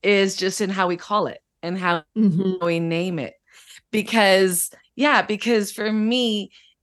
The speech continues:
Speaker 1: it's a meditative focus. That, that's spell work,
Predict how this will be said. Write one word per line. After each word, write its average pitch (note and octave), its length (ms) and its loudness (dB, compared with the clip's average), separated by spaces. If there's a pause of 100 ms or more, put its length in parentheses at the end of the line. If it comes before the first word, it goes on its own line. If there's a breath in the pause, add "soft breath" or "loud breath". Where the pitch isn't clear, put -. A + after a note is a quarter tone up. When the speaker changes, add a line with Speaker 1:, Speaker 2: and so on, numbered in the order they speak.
Speaker 1:
it's G3 180 -4
a G#3+ 60 2
meditative G3 600 0
focus. A3+ 640 -6
That, F#3+ 280 -6
that's G#3+ 240 -2
spell G#3 340 0
work, - 300 -8